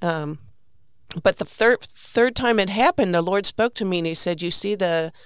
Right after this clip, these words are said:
demonic forces using him to get at you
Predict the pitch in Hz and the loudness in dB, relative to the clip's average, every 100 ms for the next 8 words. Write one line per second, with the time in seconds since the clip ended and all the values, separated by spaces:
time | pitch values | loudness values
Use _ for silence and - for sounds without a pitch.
0 | - - 180 180 202 185 - 247 285 202 | -10 -4 0 2 2 0 -2 0 2 2
1 | 175 202 208 185 175 208 190 170 175 165 | 0 0 0 -2 0 2 2 0 -4 -2
2 | 175 175 180 262 277 147 | -2 -2 -4 -2 -2 -4